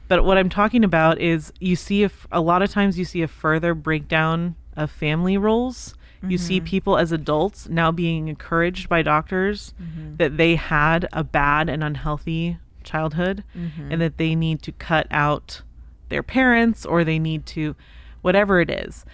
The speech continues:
Speaker 1: And it's
Speaker 2: Uh-huh.
Speaker 1: all, it's all incredibly, um, it, like, like you said, it's hard to explain in a linear way.
Speaker 2: Yeah.
Speaker 1: Because it, there's men-, it's like a web.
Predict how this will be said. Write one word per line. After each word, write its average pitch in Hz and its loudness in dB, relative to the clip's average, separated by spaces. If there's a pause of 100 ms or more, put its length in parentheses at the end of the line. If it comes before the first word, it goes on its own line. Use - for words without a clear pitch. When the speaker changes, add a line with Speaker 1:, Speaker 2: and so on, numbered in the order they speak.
Speaker 1:
And 190 2
it's 247 2
Speaker 2:
Uh-huh. 233 4
Speaker 1:
all, 233 6
it's - 0
all 233 4
incredibly, 226 2
um, 160 0 (1300)
it, - -16 (960)
like, 180 2 (140)
like 170 0
you 156 2
said, - -6
it's - -8
hard 185 2
to 185 -8
explain 156 -6 (720)
in 170 -2
a 165 2
linear 156 0
way. 143 -2 (160)
Speaker 2:
Yeah. - -10
Speaker 1:
Because 180 0
it, 175 0
there's 175 4
men-, 175 4
it's 160 -2
like 190 0
a 175 2
web. 156 0